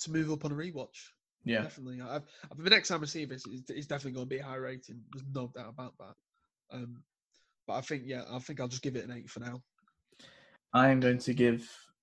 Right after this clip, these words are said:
Speaker 2: it a nine out of ten as well. Much love. Mwah, mwah, very good.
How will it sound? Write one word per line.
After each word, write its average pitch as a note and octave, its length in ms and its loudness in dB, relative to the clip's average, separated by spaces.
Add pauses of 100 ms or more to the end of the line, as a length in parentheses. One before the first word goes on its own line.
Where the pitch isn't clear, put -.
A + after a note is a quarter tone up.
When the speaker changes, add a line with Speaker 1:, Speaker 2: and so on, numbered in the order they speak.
(160)
Speaker 2:
it - 400 2
a B2 80 2
nine A#2 540 6 (240)
out C3+ 160 0
of B2 80 -8
ten A2 180 -2
as A2 140 -4
well. E2+ 240 0 (2250)
Much C3+ 320 6
love. B2 520 10 (100)
Mwah, D3+ 240 12 (100)
mwah, C3+ 300 12
very B2+ 220 8
good. A#2 340 4